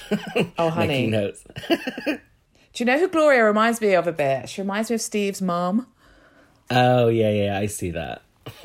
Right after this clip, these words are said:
Speaker 1: Very masculine.
Speaker 2: Very. So, um, Big leaves,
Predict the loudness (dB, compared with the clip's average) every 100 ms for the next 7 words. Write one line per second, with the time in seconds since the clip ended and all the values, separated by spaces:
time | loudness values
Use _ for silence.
0 | -4 -4 -8 -2 2 4 2 0 -4 -6
1 | -6 -6 -8 -14 _ _ _ _ _ _
2 | _ -20 -10 0 2 4 2 -2 2 4
3 | 4 4 0 -4 -2 -2 0 -4 -4 -6
4 | -10